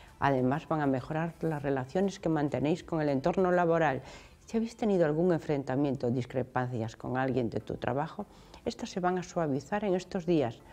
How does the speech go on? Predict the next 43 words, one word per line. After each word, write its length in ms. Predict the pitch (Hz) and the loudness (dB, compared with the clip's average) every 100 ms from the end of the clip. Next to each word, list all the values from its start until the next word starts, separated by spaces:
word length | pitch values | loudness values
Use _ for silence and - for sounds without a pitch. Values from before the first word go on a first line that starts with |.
| - - - | -20 -20 0
y 60 | 208 | 6
en 120 | 196 | 8
algún 280 | 180 170 175 | 8 6 4
caso 260 | 185 185 247 | 0 -2 -2
hasta 220 | - 151 | 0 -2
podrías 380 | - 156 185 160 | 2 4 6 4
recibir 380 | 160 151 175 | 2 2 2
disculpas 600 | 202 196 - 127 - 139 | 4 2 2 -2 0 -8
por 160 | - 147 | 0 2
la 80 | 139 | 2
situación 560 | 135 135 123 131 139 | 2 0 0 0 0
vivida. 420 | 135 127 - - - - - - - | 2 2 0 -4 -8 -16 -20 -20 -2
A 60 | 180 | 4
nivel 240 | 170 165 | 6 8
económico 600 | 165 175 170 170 170 190 190 | 6 4 2 2 2 0 2
tendrás 400 | 165 147 170 185 | 2 2 -2 -2
una 140 | 160 | -2
fuerte 380 | - 214 214 208 | -2 -4 0 -2
recuperación 760 | 196 175 170 185 175 - 165 - - - - - | 0 -2 0 0 0 0 0 -2 -14 -20 -20 -4
y 40 | |
hasta 180 | 269 - | -2 0
puedes 240 | 269 277 254 | 2 4 4
llevar 220 | 220 202 | 0 -2
a 20 | |
recibir 300 | 185 170 185 | -4 0 2
una 200 | 185 160 | 4 2
cantidad 680 | 165 156 - 151 151 165 - | 0 -2 0 0 2 0 0
importante 680 | 160 147 135 - 180 175 165 | 0 0 -4 -2 0 2 2
de 120 | 156 | 2
dinero. 420 | 147 156 - - - - | 0 -2 -4 -8 -12 -2
En 160 | 165 | 2
el 100 | 156 | 2
amor 340 | 143 147 143 - - - - - | 2 0 -2 -8 -16 -20 -10 0
entréis 380 | 165 151 156 | 2 2 0
en 80 | 180 | 4
una 100 | 170 | 4
etapa 360 | 147 175 180 180 | 4 0 2 2
muy 260 | 170 196 | 6 4
cálida 560 | 202 - 214 220 220 226 | 4 2 2 4 2 0
en 60 | 220 | 0
las 120 | 220 | 0
relaciones 520 | 196 190 - 208 214 | 0 0 0 2 2
sentimentales. 840 | 220 202 208 202 196 196 156 156 | 0 2 4 4 4 2 2 0